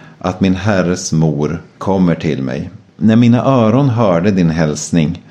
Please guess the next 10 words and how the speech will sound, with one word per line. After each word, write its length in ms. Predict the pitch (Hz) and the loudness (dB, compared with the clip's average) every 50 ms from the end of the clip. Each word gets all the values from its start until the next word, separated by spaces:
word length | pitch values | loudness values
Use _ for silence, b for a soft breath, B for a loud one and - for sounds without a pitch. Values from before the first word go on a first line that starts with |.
| B B B B B _ _ | B B B B B _ _
sparkade 800 | - - - - 147 135 117 95 90 - - - 135 117 107 90 | -18 -16 -6 -2 0 0 0 -2 -4 -8 -6 -4 -2 -2 -2 -2
barnet 500 | 80 87 85 80 78 76 73 76 76 - - | 0 0 0 0 0 0 -2 -4 -8 -6 -4
i 180 | 85 90 92 87 | -2 0 0 0
mig 220 | 80 73 73 73 | 0 0 0 0
av 100 | - 69 | -2 -4
fröjd. 520 | 71 - - 107 110 95 73 67 64 85 90 90 - - - - _ _ _ _ | -6 -4 -2 0 2 2 2 0 -2 -4 -8 -10 -14 -20 -20 -20 _ _ _ _
Salig 600 | - - - - 120 117 107 95 92 110 113 101 | -16 -10 -4 0 0 2 2 2 2 2 2 2
hon 280 | 85 87 87 85 82 78 | 2 2 2 4 2 2
som 200 | 78 - 85 82 | 2 0 0 0
trodde, 520 | - - 104 87 82 78 82 90 98 85 | 0 0 0 0 0 0 0 0 0 0